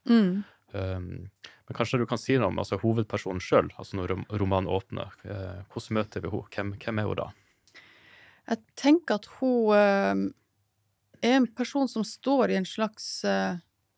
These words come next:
Speaker 1: jeg vet ikke, kanskje limbo, går an å si, uten at det er liksom ikke noe sånn, eh, veldig konkret at hun har, eh, står opp i en sånn krise, men bestefaren ligger for døden, som hun er veldig opptatt av, og han,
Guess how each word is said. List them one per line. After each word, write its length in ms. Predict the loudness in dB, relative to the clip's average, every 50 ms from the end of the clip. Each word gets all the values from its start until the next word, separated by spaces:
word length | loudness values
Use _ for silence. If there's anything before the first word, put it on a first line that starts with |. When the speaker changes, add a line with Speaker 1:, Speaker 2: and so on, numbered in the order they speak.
| -14 -14
Speaker 1:
jeg 60 | -12
vet 80 | -12
ikke, 120 | -10 -6 -4
kanskje 240 | -4 -4 -2 -2 -2 0 0
limbo, 540 | 2 2 2 2 2 2 -2 -2 -2 -2 -6 -14 -20 -20 _ -8
går 140 | -4 0 2
an 140 | 2 2 0
å 80 | 0 -4
si, 460 | -6 -8 -4 -4 -4 -2 -4 -6 -8 _ _ -20 -20 -20 -20 -20 -20 _ _ 2
uten 280 | 2 2 4 6 6 4
at 300 | 4 4 _ _ -20 -20 _ _ -2
det 80 | 2 4 6
er 40 |
liksom 200 | 6 6 6 4
ikke 140 | 6 8 8
noe 120 | 8 8 6
sånn, 260 | 4 2 0 0 -2 _ _ _ _ _ _ _ _ _ 0
eh, 300 | 2 4 4 4 2 0
veldig 600 | -2 -6 -8 2 6 8 8 8 8 6 4 2
konkret 600 | 0 -4 -6 -6 -6 -6 0 0 0 0 0 -4
at 120 | -10 -8 -4
hun 160 | -4 -2 0
har, 140 | 0 -2 -2
eh, 720 | -4 -10 -12 -12 -12 -14 -16 -18 -18 -18 -18 -18 -18 -18 -14
står 400 | -12 -8 2 4 6 6 6 4
opp 160 | 2 0 2
i 40 | 0
en 80 | 0 2
sånn 160 | 0 -2 -4
krise, 420 | -4 -4 0 0 0 0 0 0 0
men 220 | 2 2 0 0 _ _ -20 -20 -20 -20 -20 -10 _ 2
bestefaren 500 | 2 2 2 0 -2 2 2 2 4 4
ligger 260 | 2 2 0 -2 -6
for 140 | -8 -8 -4 0
døden, 480 | 2 2 4 4 6 8 8 6 6 2 _ _ _ _ -20 -20 _ _
som 200 | -6 -2 0 2
hun 160 | 4 4 6 6
er 80 | 6
veldig 220 | 6 4 4 4 2
opptatt 400 | 2 0 0 -2 -2 0 2 0
av, 140 | 0 2
og 120 | 0 0 0
han, 200 | 0 0 -2